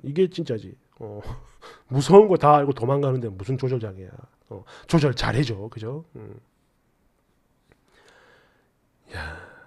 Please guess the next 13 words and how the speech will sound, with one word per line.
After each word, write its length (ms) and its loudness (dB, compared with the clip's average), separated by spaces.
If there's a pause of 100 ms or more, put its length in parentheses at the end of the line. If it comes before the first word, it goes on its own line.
(360)
이 80 -4
지가 360 6
화가 280 8
난 160 4
포인트는 440 0
이거네. 220 -6 (540)
결혼하기 480 8
전에는 400 -2
무조건 440 4
공주님처럼 840 2
우쭈쭈 320 -4
해줬는데 640 -4
지금은 640 -2